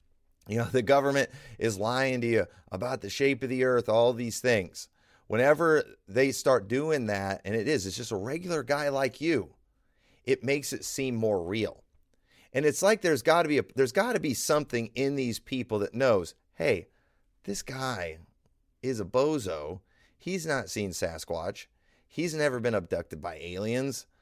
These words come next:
But yet you will listen to him. You love to hear what he has to say. And it does. It just excites that, that,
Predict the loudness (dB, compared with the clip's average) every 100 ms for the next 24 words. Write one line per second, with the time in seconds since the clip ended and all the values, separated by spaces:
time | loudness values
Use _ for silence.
0 | _ _ -2 0 4 4 4 0 0 2
1 | 2 2 2 2 -2 -6 -2 0 0 -2
2 | -12 _ -8 -6 2 6 6 6 -2 2
3 | 2 2 0 -2 0 0 -2 -6 2 6
4 | 6 6 2 -6 _ _ _ -2 0 4
5 | 6 6 4 -2 -2 -2 -6 -4 2 2
6 | 2 -2 -2 6 8 8 4 _ _ _
7 | _ -2 0 0